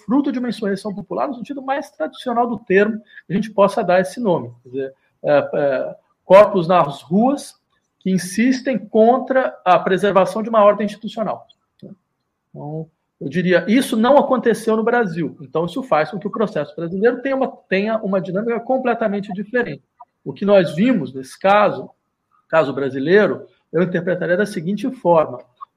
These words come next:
Houve um embate entre a direita oligárquica e a direita popular, digamos assim.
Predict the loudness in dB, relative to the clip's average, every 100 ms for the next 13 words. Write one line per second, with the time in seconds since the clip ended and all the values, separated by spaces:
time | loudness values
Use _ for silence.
0 | -2 4 4 4 -2 -2 -2 -2 2 4
1 | 4 4 -2 -10 -8 -8 -4 -4 -4 -6
2 | -8 -4 0 0 -2 -10 -4 -4 -4 -8
3 | -2 -2 0 -4 -4 -4 -2 2 4 4
4 | 2 -6 -6 -2 4 6 4 2 -8 -20
5 | -20 -20 -16 -16 -14 -16